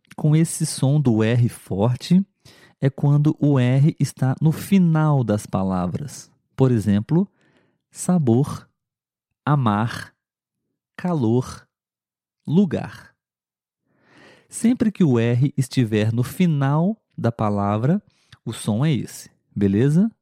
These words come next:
O R forte. Mais algumas frases pra gente praticar. "Essa pizza tem um sabor diferente."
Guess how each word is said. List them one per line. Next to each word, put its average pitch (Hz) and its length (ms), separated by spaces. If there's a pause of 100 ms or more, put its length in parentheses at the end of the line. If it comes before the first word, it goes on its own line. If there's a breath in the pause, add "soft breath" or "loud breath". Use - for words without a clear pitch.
(240)
O 110 160
R 110 240
forte. - 800 (640 soft breath)
Mais 175 220
algumas 160 340
frases 127 400
pra 123 200
gente 117 200
praticar. - 560 (1300)
"Essa 220 320
pizza 175 680 (440)
tem 151 380
um 151 160
sabor 143 720 (280)
diferente." 113 880